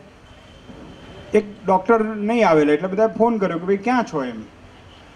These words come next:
એટલે કહે કે "હું આબુમાં ચાલી રહ્યો છું." એમ, "અત્યારે હું ચાલુ જ છું." એમ,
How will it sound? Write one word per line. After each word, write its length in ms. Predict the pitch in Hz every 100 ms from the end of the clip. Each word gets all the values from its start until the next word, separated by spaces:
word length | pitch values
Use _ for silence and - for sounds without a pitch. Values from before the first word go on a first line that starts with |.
| - - -
એટલે 180 | 185 226
કહે 160 | 226 294
કે 80 |
"હું 280 | 277 254 247
આબુમાં 500 | 190 202 254 226 165
ચાલી 340 | 165 156 202 214
રહ્યો 240 | 160 160
છું." 160 | 156 147
એમ, 280 | 131 120 113 - - - - - - - -
"અત્યારે 360 | 143 147 185 185
હું 220 | 180 202
ચાલુ 320 | 190 175 233
જ 40 | 254 -
છું." 140 | 147
એમ, 200 | 117 113